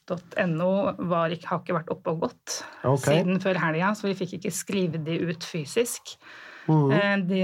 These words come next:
Speaker 1: så vi kom, vi kom dessverre ikke med en bunke med elleve tusen underskrifter, som vi hadde håpet på,
Speaker 2: Ja.
Speaker 1: eh, men de ble sendt, eh, sendt i posten etterpå,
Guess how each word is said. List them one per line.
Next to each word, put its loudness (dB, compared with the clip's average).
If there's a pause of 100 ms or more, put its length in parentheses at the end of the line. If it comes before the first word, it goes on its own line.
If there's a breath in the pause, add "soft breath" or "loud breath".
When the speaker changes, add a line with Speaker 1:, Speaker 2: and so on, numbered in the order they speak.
Speaker 1:
så -4
vi 0
kom, 0
vi 2
kom 0
dessverre 2
ikke -2
med 2
en 2
bunke 0
med 2
elleve -2
tusen -2
underskrifter, -2
som 2
vi 2
hadde 0
håpet -6
på, 2 (240 loud breath)
Speaker 2:
Ja. 4
Speaker 1:
eh, 0
men 2
de 2
ble 0
sendt, -6
eh, 2 (540)
sendt 0
i 2
posten -2
etterpå, -2